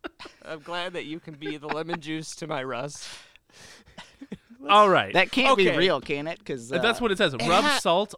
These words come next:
Speaker 2: all over the rusted area you want clean. Once it's coated, cut a lemon in half and squeeze its juice onto
Speaker 1: Huh.
Speaker 2: the salt.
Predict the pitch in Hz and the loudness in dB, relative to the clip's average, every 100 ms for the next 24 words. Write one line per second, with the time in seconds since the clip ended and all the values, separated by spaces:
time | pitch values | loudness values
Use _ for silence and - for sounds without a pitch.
0 | - 147 156 175 147 143 143 131 123 139 | -2 0 2 0 -4 -6 -6 -6 -6 -10
1 | 123 117 120 127 156 185 175 123 120 127 | -8 -6 -4 -4 -4 -8 -14 -10 -8 -8
2 | - 117 107 123 120 110 135 - 113 101 | -10 -10 -8 -8 -8 -10 -12 -12 -10 -8
3 | 131 - - 110 107 120 151 170 104 104 | -10 -8 -8 -6 -8 -8 -8 -8 -8 -8
4 | 123 123 113 - 110 107 165 - 110 110 | -10 -12 -14 -12 -10 -10 -12 -14 -12 -12
5 | - 110 98 113 147 - 247 127 | -12 -14 -12 -10 -10 -8 -10 -10